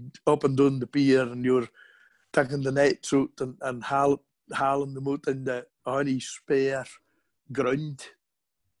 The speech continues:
that was around Hemneville here, and they'd spread them out so as they got the rain on them to, to wash the sat water out of them,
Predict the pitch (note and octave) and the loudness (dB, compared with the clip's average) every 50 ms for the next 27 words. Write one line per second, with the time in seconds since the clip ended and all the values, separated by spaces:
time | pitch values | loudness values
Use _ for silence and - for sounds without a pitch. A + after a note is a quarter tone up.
0 | _ _ _ - C#3 B2+ - _ C#3 C3 B2 - - - - - _ _ _ _ | _ _ _ 0 0 0 0 _ -2 -2 -2 -2 -4 -10 -10 -12 _ _ _ _
1 | _ _ _ _ - C3 C3 C3+ C#3+ C#3+ C#3 C#3 B2+ - - D#3+ D#3+ D#3+ E3 E3 | _ _ _ _ -2 0 4 6 6 6 4 0 -4 -2 0 2 2 2 2 0
2 | D#3+ D#3 E3+ E3+ E3+ D#3 C3 E3 D#3+ D#3+ D#3+ D3 C#3+ C#3+ C3 A#2+ A2+ - - - | 0 0 0 0 0 0 0 2 4 4 4 2 2 -2 -2 -4 -4 -4 -10 -14
3 | - - C3 C#3 C#3 C#3 B2+ B2+ C3+ C3 C#3 D#3+ - - - - C#3 B2+ B2 - | -8 -2 0 2 2 0 0 -4 -2 0 0 0 0 -2 -2 0 2 2 2 0
4 | - B2+ B2 C3 C3 C3 - - _ _ _ _ _ _ _ _ _ C3 B2+ A#2+ | -4 -2 0 2 0 0 0 -4 _ _ _ _ _ _ _ _ _ 0 0 4
5 | B2+ C#3 D3 D3 C#3 C3+ B2+ B2 B2 B2 B2 B2 B2 A#2+ A#2+ A2 - C3 A#2+ A#2+ | 4 4 4 4 0 -2 -4 -4 -4 -4 -4 -6 -6 -6 -8 -8 -4 -4 -4 -4
6 | A#2+ _ _ _ - B2 A2+ G#2+ G#2+ _ _ _ _ _ _ _ _ _ _ _ | -6 _ _ _ 0 0 0 -2 -6 _ _ _ _ _ _ _ _ _ _ _
7 | - C3 C3+ C3+ C3 - - _ - - - D3 C3+ C3 - - C#3 C3 C3+ D3+ | 0 2 2 2 0 -2 -10 _ -14 -2 2 2 2 2 0 -4 -2 0 0 0
8 | D3+ D3 C3+ C3 A#2+ A2 A2 G#2+ A2 A2 A2 A2+ | 0 0 -2 -2 -2 -4 -8 -12 -12 -12 -12 -12